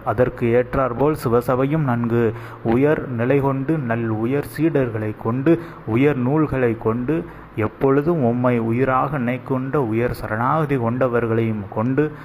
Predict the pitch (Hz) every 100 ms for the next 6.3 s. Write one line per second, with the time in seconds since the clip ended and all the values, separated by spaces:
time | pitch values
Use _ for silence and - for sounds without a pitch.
0 | - - 101 - 120 143 147 131 110 104
1 | 120 120 117 113 110 101 104 104 98 135
2 | - 123 143 120 127 147 - 139 135 127
3 | 131 110 - - - 110 104 107 101 107
4 | 143 131 156 151 131 127 123 120 117 113
5 | 127 160 151 120 120 123 120 113 113 110
6 | 127 131 120